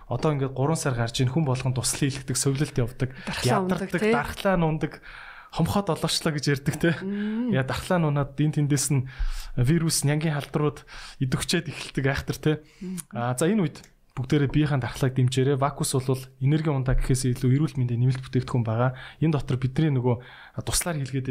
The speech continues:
Speaker 1: байдаг B комплекс гэж ярьдаг бүх төрлийн B витаминууд байгаа. А илэгний үйл ажиллагаа, мөн зүрх суудлын тархины үйл ажиллагааг дэмждэг. Хамгийн гол нь даралт бууруулдаг.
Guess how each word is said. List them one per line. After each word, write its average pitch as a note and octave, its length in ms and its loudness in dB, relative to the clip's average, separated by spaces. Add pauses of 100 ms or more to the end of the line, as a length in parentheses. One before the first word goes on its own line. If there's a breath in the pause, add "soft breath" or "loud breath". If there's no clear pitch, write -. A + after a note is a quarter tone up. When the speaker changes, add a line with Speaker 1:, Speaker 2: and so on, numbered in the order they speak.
Speaker 1:
байдаг B2+ 160 -8
B D3 160 4
комплекс - 480 -4
гэж A2+ 240 -10
ярьдаг - 240 -10
бүх - 160 0
төрлийн D3 320 2
B C3+ 160 2
витаминууд B2 400 -2
байгаа. A2 320 -2 (760 soft breath)
А A#2+ 240 0
илэгний D#3 320 4
үйл C3 240 0
ажиллагаа, A#2 560 -6 (400 loud breath)
мөн F#3+ 800 2
зүрх E3 160 4
суудлын - 480 -2
тархины C#3 320 0
үйл B2+ 160 -2
ажиллагааг - 400 -4
дэмждэг. A2+ 400 -2
Хамгийн D#3 240 2
гол B2+ 160 -4
нь A2+ 80 -14
даралт C3+ 320 -2
бууруулдаг. A2+ 480 -8